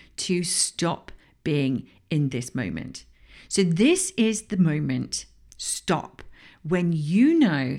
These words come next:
that staying the same is no longer an option. It's more terrifying, it's more scary for you to stay as you are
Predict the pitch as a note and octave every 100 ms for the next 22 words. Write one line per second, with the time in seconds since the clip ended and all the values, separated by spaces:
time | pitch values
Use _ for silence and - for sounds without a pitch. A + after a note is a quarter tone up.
0 | - - - - F3 F#3 A3+ A#3 A3 D#3+
1 | C#3+ C#3 D#3 D3+ D3 C3+ C3+ A#2 A#2 -
2 | - - - - _ _ _ _ _ _
3 | _ - F3 F#3 F#3 F#3+ A3 C4 D4 -
4 | C4+ D4 C4+ C4 D3+ C#3+ C#3+ C3+ F3+ F#3+
5 | - - G#3+ G3+ F#3+ F#3 G3+ A#3+ C4+ -
6 | - A#3+ D#3+ C#3 C3+ E3 F#3 - _ _
7 | - G3 F#3+ A3+ B3 F3+ D3 G#3 A#3 -
8 | _ _ _ - F#3+ F#3+ - - F3+ G#3+
9 | C4 A#3+ A#3+ B3 - - D#3+ C#3+ C#3+ F#3